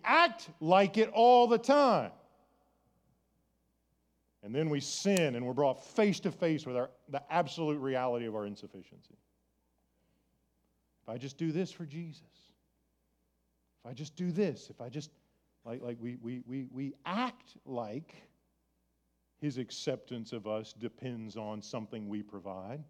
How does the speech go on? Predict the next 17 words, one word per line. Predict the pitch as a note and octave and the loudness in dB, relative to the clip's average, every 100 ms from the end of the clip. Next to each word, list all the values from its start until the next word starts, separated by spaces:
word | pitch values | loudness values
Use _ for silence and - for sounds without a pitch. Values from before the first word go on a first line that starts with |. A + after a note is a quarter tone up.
| _ _ _ _ _ _ _ _ _ _ _ _ _ _ _ _ _ _ _ _ _ _ _ _ _ _ _ _ _ _ _ _ _ _ _ _ _ _ _ _ | _ _ _ _ _ _ _ _ _ _ _ _ _ _ _ _ _ _ _ _ _ _ _ _ _ _ _ _ _ _ _ _ _ _ _ _ _ _ _ _
And | G2 | -12
then | A#2 | -8
we | A#2 | -8
fall | G2+ - C3+ B2+ B2+ | -8 -6 0 0 0
flat | C#3 A#2+ | -2 -4
on | A#2 | -4
our | A2 | -8
faces | - B2+ B2 C3+ D#3+ C#3 | -10 -10 -10 -12 -16 -16
and | F#2 | -16
we | G2 | -16
feel | - B2+ B2 | -12 -10 -6
like, | A#2 A2 - _ _ _ _ | -4 -6 -10 _ _ _ _
"How | E3 D3+ | -6 -6
could | E3 | -4
he | D#3+ | -4
love | F3 G#3+ G3+ | -2 -4 -6
me?" | E3+ | -14